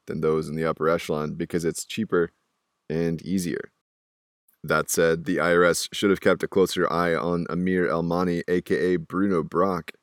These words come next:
who they just charged with tax evasion. Elmani created Oyster Pearl,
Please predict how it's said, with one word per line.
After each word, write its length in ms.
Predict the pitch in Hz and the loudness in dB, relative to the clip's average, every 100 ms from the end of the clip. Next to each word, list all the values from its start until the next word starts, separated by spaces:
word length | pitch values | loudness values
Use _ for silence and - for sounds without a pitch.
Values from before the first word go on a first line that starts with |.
| _ | _
who 120 | 82 | -4
they 100 | 80 | -2
just 280 | 76 82 - | -2 -2 -2
charged 360 | - 78 80 - | 0 2 2 -2
with 180 | 78 | -8
tax 340 | - 90 85 - | -4 -2 -2 -4
evasion. 560 | 78 82 90 80 78 - _ _ _ | -2 0 0 -2 -8 -10 _ _ _
Elmani 440 | 78 80 80 78 78 | -6 -2 0 -2 -4
created 380 | - 87 82 78 - | 0 2 2 -2 -2
Oyster 400 | 87 92 - 87 | 0 0 -2 -6
Pearl, 580 | - - 113 107 87 | -6 0 4 6 4